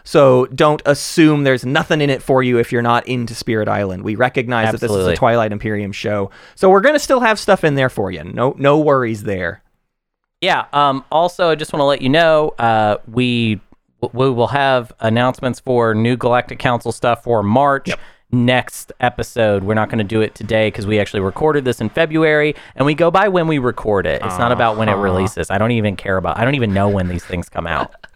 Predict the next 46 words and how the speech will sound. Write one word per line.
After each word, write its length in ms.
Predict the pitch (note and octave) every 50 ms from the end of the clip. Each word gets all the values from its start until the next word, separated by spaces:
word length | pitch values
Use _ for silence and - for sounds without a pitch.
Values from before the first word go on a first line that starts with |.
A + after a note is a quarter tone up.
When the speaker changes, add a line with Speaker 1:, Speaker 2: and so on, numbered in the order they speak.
| _ -
Speaker 2:
Okay? 380 | - G2+ - G#2 G2+ G#2 G#2+ B2 - - - - _ _
So 80 | A2+ A2
that's 180 | C3+ C#3 -
just 140 | F3 E3 -
how 160 | E3+ D3+ C3+
it 80 | A2+ G#2
is 160 | G2 F2+ -
this 160 | - F#2 -
time. 260 | - - E2+ - - -
Speaker 1:
Yep. 40 | -
Speaker 2:
We'll, 260 | B2 B2+ B2+ A#2+ A#2 -
uh, 40 | A#2+ A#2+
I'll, 200 | A2+ A#2+ B2 B2+
we'll 180 | B2 C3+ D3 D#3
let 140 | D#3 C3+ A#2
you 80 | A2
know 140 | F#2+ E2+ D#2
next 180 | D2 D#2+ - -
Speaker 1:
It's 100 | - -
Speaker 2:
week. 80 | -
Speaker 1:
just 260 | - G#3 G#3+ A3 - -
how 220 | D#3 C3 B2+ C3+
it 80 | B2 G#2
is. 200 | F#2+ F#2 - -
Hey, 180 | - G3 G3
you 200 | D3 C#3+ E3 F#3+
also, 460 | - D#3+ E3+ G3 G3 - - G#3 G3
it's 160 | F#3 D#3 E3 -
probably, 200 | - B3 C#4 -
I 100 | - F3
don't 120 | G#3+ B3+ A3+
know, 80 | F3+
we've 280 | D3+ D3+ D#3+ F#3+ F3+ -
probably 300 | - - A3 B3 C4 A#3+
gotten 240 | E3 - F#3+ F#3 F3
an 120 | D#3+ D3+
ad 280 | C#3+ D#3+ E3+ F3+ F3+ D#3+
finally 400 | - D#3+ D#3 D#3+ F3 F#3 F#3+ G3
up, 180 | G3+ G3+ G3+
but 100 | - D#3+
I 100 | C3 D3+
wanna 220 | D#3 E3+ G3+ G#3 G3
say 280 | - - A3+ A3+ G#3
it 40 | F#3
here 220 | F3+ F3+ G3 G#3 G3
too. 520 | G3 - - E3+ F#3 G3+ G#3 G#3 G#3+ G#3